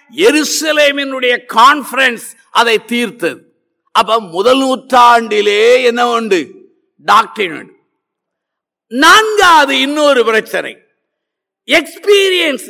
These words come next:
difference. இல்லையா? experience. நான் ஆரம்ப காலங்களிலே மௌனமாய் ஜெபிப்பேன், மௌனமாய் ஜெபிப்பேன். யாரா சத்தம் போட்டு ஜெபித்தால் எனக்கு அலர்ஜி, அப்படியே காதை பொத்திக் கொள்வேன்.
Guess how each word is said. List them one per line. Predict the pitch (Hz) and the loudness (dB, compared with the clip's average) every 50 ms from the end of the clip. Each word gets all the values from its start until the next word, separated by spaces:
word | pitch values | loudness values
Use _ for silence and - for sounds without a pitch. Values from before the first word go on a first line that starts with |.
| - 190 | -4 -2
difference. | 226 240 202 151 180 151 123 104 - - - _ _ _ _ _ _ _ _ _ _ _ _ _ _ | -2 0 0 -2 -6 -8 -8 -10 -16 -20 -20 _ _ _ _ _ _ _ _ _ _ _ _ _ _
இல்லையா? | - 254 269 262 262 247 247 - _ _ _ _ | -2 0 0 0 0 -2 -6 -8 _ _ _ _
experience. | - 269 247 202 214 269 262 226 196 143 110 - - _ _ _ _ _ _ _ _ _ _ _ _ _ _ _ | -8 -8 -8 -8 -4 -2 -2 -2 -2 -6 -10 -16 -20 _ _ _ _ _ _ _ _ _ _ _ _ _ _ _
நான் | - 277 302 349 349 | 0 2 2 4 4
ஆரம்ப | 294 247 269 302 339 339 311 302 | 4 4 4 4 4 2 2 2
காலங்களிலே | 254 240 240 240 240 240 214 214 214 220 233 277 277 | 2 4 4 4 2 0 -2 -2 -2 -2 -2 -4 -6
மௌனமாய் | 254 233 226 226 240 254 269 262 269 262 262 254 254 262 262 254 208 | -4 -2 0 0 2 2 2 0 0 2 4 4 4 4 2 0 0
ஜெபிப்பேன், | 185 208 175 165 147 135 - 113 95 - _ _ _ _ _ _ _ _ _ _ _ | 0 0 0 0 -4 -10 -12 -16 -18 -18 _ _ _ _ _ _ _ _ _ _ _
மௌனமாய் | _ 196 233 269 285 302 320 320 320 320 311 311 302 285 262 | _ -4 -4 -4 -4 -4 -6 -6 -4 -4 -2 -2 -2 -2 -2
ஜெபிப்பேன். | 208 208 196 190 180 175 - - 123 - _ _ _ _ _ _ _ _ | -2 -4 -4 -4 -6 -10 -12 -16 -18 -20 _ _ _ _ _ _ _ _
யாரா | 190 214 240 277 302 320 330 339 359 339 | -2 2 4 4 4 4 4 4 2 2
சத்தம் | - - - 208 - - 320 320 330 330 | 0 -4 -6 -6 -4 -4 -6 -6 -4 -2
போட்டு | 330 311 302 277 277 | 0 0 0 0 -4
ஜெபித்தால் | 262 226 240 233 247 240 - - 277 294 294 | -6 -4 -4 -2 -4 -4 -4 -4 -4 -2 -2
எனக்கு | 285 269 247 220 233 | -4 -6 -6 -4 -2
அலர்ஜி, | 196 175 170 185 208 240 269 277 262 202 175 180 135 - _ _ _ _ _ _ _ _ _ _ _ _ | 0 0 2 2 4 4 2 2 2 -2 -6 -12 -14 -14 _ _ _ _ _ _ _ _ _ _ _ _
அப்படியே | - 170 220 240 302 311 320 | -8 -8 -8 -6 -6 -8 -8
காதை | - - 277 254 269 302 311 311 294 | -6 -4 0 2 2 2 0 0 -4
பொத்திக் | 240 208 254 240 - 254 233 | -2 -2 -4 -4 -4 -8 -10
கொள்வேன். | 208 220 196 170 143 117 98 _ _ | -6 -6 -6 -6 -8 -10 -14 _ _